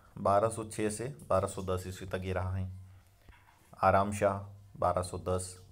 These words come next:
इल्तुतमिश बारह सौ दस से बारह सौ छत्तीस,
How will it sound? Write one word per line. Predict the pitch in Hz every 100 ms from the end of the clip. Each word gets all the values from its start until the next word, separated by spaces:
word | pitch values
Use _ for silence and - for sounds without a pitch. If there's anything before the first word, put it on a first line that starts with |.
| - -
इल्तुतमिश | 98 98 107 104 104 104 101 -
बारह | 95 87
सौ | 95 92
दस | 92 90 -
से | 101
बारह | 87 87
सौ | 87 117 - - - -
छत्तीस, | 110 - 80